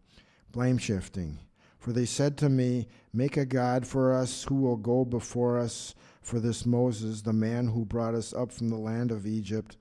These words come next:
we do not know what has become of him.' I said to him,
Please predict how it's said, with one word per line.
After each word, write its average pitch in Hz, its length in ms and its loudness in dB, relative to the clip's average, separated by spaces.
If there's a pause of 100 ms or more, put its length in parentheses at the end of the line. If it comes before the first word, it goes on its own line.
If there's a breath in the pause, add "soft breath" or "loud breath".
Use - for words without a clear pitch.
(880 loud breath)
we 120 140 0
do 123 140 4
not 120 260 2
know 117 160 0
what 113 220 0
has 113 180 -2
become 120 400 2
of 110 160 0
him.' 92 320 -2
I 80 140 -4
said 139 340 2
to 135 80 2
him, 127 360 2